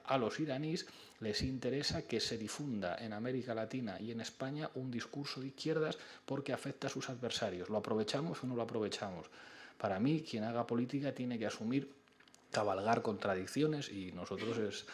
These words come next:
estamos dispuestos a cabalgarlas. ¿Son contradicciones? Por supuesto que sí. Eh, las mujeres que trabajan en Hispan,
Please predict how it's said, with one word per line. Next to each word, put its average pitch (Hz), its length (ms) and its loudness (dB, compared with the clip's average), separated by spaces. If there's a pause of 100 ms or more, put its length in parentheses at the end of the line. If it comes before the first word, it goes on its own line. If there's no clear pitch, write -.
(360)
estamos 110 460 2
dispuestos 104 480 0
a - 20 0
cabalgarlas. 95 600 2
¿Son 110 180 -4
contradicciones? 117 720 -2
Por - 200 -4
supuesto 98 400 -2
que 123 120 -2
sí. 135 180 -4 (560)
Eh, 104 420 2 (540)
las 101 480 6
mujeres 127 540 4
que 120 100 0
trabajan 104 580 2 (120)
en 113 160 0
Hispan, 104 580 2